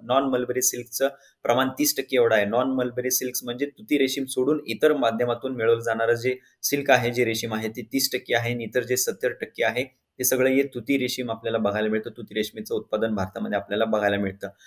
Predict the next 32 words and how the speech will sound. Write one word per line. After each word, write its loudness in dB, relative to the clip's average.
यासारख्या 6
तुती 2
रेशम्यामधून 2
मिळणारं 4
जे 6
रेशीम 2
असतं, -2
ते -2
स्मूथ 2
असतं, 2
ते 0
चांगल्या 0
पद्धतीचं -4
असतं -6
आणि -6
तिचे -2
धागे 0
जे 6
असतात, 2
ते 0
लांब 4
देखील -2
असतात, -4
लाँग -2
देखील -2
असतात. -4
त्यामुळे -6
त्याचे -10
ते -8
फायदे 0
इथं -2
नमूद -2